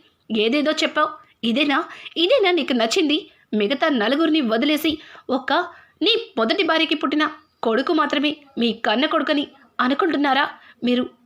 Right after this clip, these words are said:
ఒక్క మాట చెప్పుండాల్సింది. కమల్కి మాత్రమే ఈ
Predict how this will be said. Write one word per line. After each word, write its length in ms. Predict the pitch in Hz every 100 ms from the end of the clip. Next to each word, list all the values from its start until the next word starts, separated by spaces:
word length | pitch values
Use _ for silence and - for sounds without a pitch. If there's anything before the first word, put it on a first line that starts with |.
| 226
ఒక్క 200 | 262 262
మాట 360 | 453 320 339 -
చెప్పుండాల్సింది. 680 | 269 359 302 285 311 302 311 - _ - _ _ - - _ _ - - - - _
కమల్కి 400 | 277 247 311 311
మాత్రమే 500 | 302 220 240 262 320 370 - -
ఈ 200 | 415 427